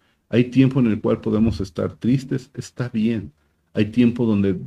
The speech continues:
nos duelen situaciones. Hace algunos días recibí la noticia de, de una persona que aprecio mucho, y cuando yo hablaba con esta persona y me daba una noticia,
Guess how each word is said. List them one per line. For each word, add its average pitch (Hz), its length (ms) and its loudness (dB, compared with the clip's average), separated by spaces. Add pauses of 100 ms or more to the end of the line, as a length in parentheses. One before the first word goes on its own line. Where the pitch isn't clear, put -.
nos 95 300 -2
duelen 123 420 4
situaciones. 101 880 -6
Hace 101 380 -4 (400)
algunos 104 560 2
días 104 320 0
recibí 101 320 -4
la 101 120 0
noticia 92 640 -4 (420)
de, 92 220 2
de 98 180 0
una 110 280 2
persona 98 600 -2
que 95 120 -6
aprecio 101 460 -2
mucho, 98 360 0
y 95 40 -14
cuando 90 340 -4
yo 104 360 -4
hablaba 120 380 -2
con 101 140 -2
esta 98 260 -8
persona 95 380 -4
y 98 40 2
me 95 120 0
daba 98 180 0
una 104 180 0
noticia, 90 640 -6